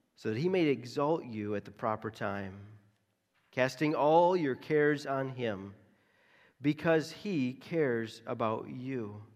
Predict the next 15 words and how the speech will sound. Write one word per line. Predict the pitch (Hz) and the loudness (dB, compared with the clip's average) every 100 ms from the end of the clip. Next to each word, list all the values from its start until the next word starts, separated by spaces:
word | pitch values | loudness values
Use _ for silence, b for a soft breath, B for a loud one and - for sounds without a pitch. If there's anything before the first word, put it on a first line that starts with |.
| _ _ _ _ _ _ _ _ b b b b b - | _ _ _ _ _ _ _ _ b b b b b 0
Be | 151 151 | 2 2
sober-minded, | - 175 165 170 156 143 143 135 113 107 101 - _ _ _ _ _ _ _ 139 | 0 4 4 4 2 2 0 -2 -6 -10 -14 -20 _ _ _ _ _ _ _ -4
be | 190 | -2
alert. | 170 180 165 190 196 - - - _ _ _ _ _ _ _ _ _ - | -2 -2 -2 -2 -4 -6 -12 -20 _ _ _ _ _ _ _ _ _ -10
Your | 110 139 170 | 0 2 4
adversary, | 143 139 135 127 - 135 131 | 4 2 -2 -8 -6 -2 -2
the | 131 110 | -2 -4
devil, | 123 127 139 131 | -4 -2 0 2
is | 107 98 - B B B | 0 -4 -12 B B B
prowling | - 165 165 180 170 143 | -2 2 4 4 2 0
around | 123 143 156 156 151 | 0 0 2 2 0
like | 127 | 0
a | 120 | -2
roaring | 123 156 165 170 160 | 0 2 2 2 2
lion, | 147 151 160 160 165 | 0 0 0 -2 -4